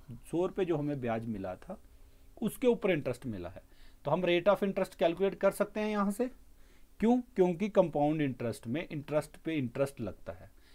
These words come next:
ये आठ रुपये किस रुपये पे ऊपर लगा हुआ है? ये पिछले साल के ब्याज के ऊपर लगा हुआ है। ठीक है, तो पहले साल का सौ रुपये ब्याज था, तो हम यहाँ पे क्या करेंगे? हंड्रेड और into रेट निकालने के लिए हंड्रेड से मल्टीप्लाई करते हैं, तो आपके पास क्या निकल के आ जाएगा?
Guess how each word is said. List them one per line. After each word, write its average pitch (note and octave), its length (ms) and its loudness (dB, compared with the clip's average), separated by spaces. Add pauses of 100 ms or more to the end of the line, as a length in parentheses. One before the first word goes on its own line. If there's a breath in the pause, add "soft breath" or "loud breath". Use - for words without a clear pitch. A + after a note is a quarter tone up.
(160 soft breath)
ये D#3+ 240 2
आठ E3+ 280 4
रुपये G#3 280 2
किस G#3+ 320 -6
रुपये F#3+ 340 2
पे G3+ 140 0
ऊपर G3 240 0
लगा F3+ 240 4
हुआ F3+ 240 4
है? G#3+ 180 0
ये G3 240 -2 (120)
पिछले G3+ 300 0
साल D3 320 2
के G#3 200 0
ब्याज C3+ 340 0
के - 100 -4
ऊपर E3 280 -2
लगा F#2+ 260 -6
हुआ F2 240 -14
है। - 180 -20 (640 soft breath)
ठीक G3+ 180 0
है, E4 100 0 (380 soft breath)
तो D#3+ 60 0
पहले F3+ 300 8
साल G#3 200 8
का G#3+ 120 6
सौ G3 180 4
रुपये F#3 200 2
ब्याज F#3+ 340 4
था, G#3 140 2 (160)
तो D#3+ 60 -6
हम E3+ 200 -2
यहाँ C#3+ 220 0
पे D3 160 -6
क्या C#3+ 140 0
करेंगे? A#2 320 -6
हंड्रेड D3 360 -4 (420 soft breath)
और C3+ 180 -6 (100)
into D#3 320 -4 (220)
रेट D3 240 0
निकालने C#3+ 380 0
के C#3+ 80 -4
लिए D3+ 100 -2
हंड्रेड B2+ 300 -4
से - 80 -8
मल्टीप्लाई C#3 400 -2
करते C3+ 280 -6
हैं, G3+ 160 -10 (140)
तो - 160 -18
आपके A2+ 260 -6
पास C3 240 -2
क्या B2 140 -4
निकल A#2 240 -6
के A#2+ 120 -6
आ G#2+ 100 -2
जाएगा? A2 360 -4